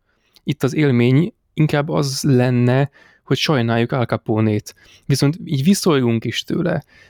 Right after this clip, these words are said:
mert ez, nem tudom, nekem egy csomószor volt az az érzésem, mikor néztem a filmet, hogy ez egy,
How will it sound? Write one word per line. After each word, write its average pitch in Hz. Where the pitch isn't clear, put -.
mert 127
ez, 127
nem 165
tudom, 139
nekem 117
egy 127
csomószor -
volt 120
az 110
az 110
érzésem, 117
mikor 127
néztem 123
a 110
filmet, 123
hogy 131
ez 131
egy, 127